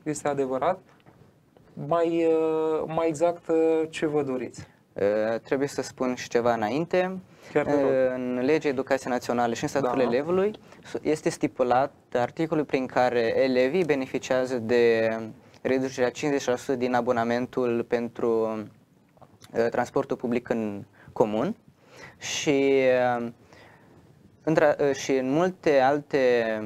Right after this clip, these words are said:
Speaker 2: reședințe de județ acest lucru nu se întâmplă. Suceava este un caz fericit, dar, se, de exemplu, în Călăraș, uh, abonamentul pentru adulți este egal cu cel pen-, de elevi. În, uh,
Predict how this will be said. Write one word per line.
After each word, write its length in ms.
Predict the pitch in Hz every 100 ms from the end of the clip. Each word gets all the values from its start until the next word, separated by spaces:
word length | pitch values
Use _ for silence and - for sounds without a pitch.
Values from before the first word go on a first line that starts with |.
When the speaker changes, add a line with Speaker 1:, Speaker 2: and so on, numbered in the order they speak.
| 104
Speaker 2:
reședințe 480 | 117 120 - 123 131
de 100 | 120
județ 380 | 113 104 139 147
acest 280 | 123 - 143
lucru 220 | 143 139
nu 60 | 143
se 160 | -
întâmplă. 640 | 135 - 107 95 - - - _
Suceava 340 | - 135 143 143
este 160 | -
un 60 | 131
caz 200 | 135 131
fericit, 480 | 131 117 - 170 185
dar, 140 | 131
se, 220 | 131 - -
de 140 | 120
exemplu, 760 | 120 - 131 127 - 120 113 107
în 500 | 104 104 110 107 104
Călăraș, 500 | - 107 107 151 180 - -
uh, 60 | 139 131 127 - - - -
abonamentul 960 | 135 135 139 147 165 165 165 151 147 131
pentru 220 | 139 135
adulți 340 | 131 165 165
este 260 | 156 - 139
egal 260 | 131 147
cu 80 | 139
cel 180 | 135 143
pen-, 260 | - 143 135
de 140 | 131 131
elevi. 380 | 123 82 - _ _ _ - - - - - -
În, 320 | 147 143 139
uh, 720 | 135 131 127 127 123 117 113